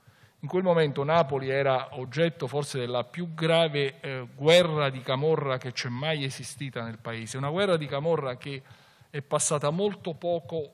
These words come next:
osservata dai testimoni, ma era una guerra che faceva quattrocento morti l'anno. Io dove abitavo, nel paese in cui abitavo, ero giovanissimo, ricordo di aver visto fra i dodici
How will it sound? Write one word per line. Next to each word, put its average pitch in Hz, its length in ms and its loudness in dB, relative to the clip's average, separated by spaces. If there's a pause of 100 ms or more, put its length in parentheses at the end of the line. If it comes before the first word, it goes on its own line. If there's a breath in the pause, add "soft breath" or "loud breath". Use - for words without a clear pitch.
osservata 147 800 -2
dai 127 320 0
testimoni, 113 800 -8
ma 135 80 -2
era 151 100 0
una 160 120 -2
guerra 180 260 2
che 135 80 -6
faceva 131 420 -4
quattrocento 160 880 -2
morti 147 400 -2
l'anno. 117 460 -6
Io 165 240 0 (320 loud breath)
dove 165 260 0
abitavo, 135 560 -2
nel 123 200 -12
paese 135 460 -6
in 117 80 -10
cui 135 200 -4
abitavo, 127 580 2
ero 123 220 -8
giovanissimo, 135 640 -4
ricordo 139 400 2
di 135 100 -4
aver 147 260 -2
visto 160 540 -2 (600 loud breath)
fra 170 220 -2
i 170 140 0
dodici 226 640 -2